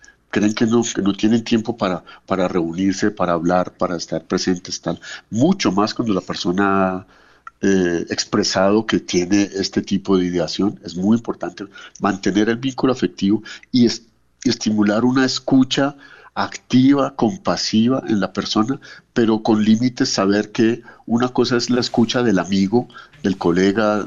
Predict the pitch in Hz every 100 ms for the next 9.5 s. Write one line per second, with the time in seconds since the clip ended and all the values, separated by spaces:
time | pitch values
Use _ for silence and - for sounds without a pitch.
0 | - 92 85 90 85 85 - 90 98 101
1 | - 90 - 98 95 101 107 - - 113
2 | 117 156 - 104 - 104 95 107 104 107
3 | 104 95 87 - 85 82 101 95 98 71
4 | - - - - _ - _ _ _ -
5 | - 104 101 98 107 123 123 131 123 135
6 | 104 95 101 110 117 110 117 113 110 123
7 | 104 87 98 104 - 92 - 90 90 -
8 | - 160 87 92 85 80 85 - 80 -
9 | - 85 - - -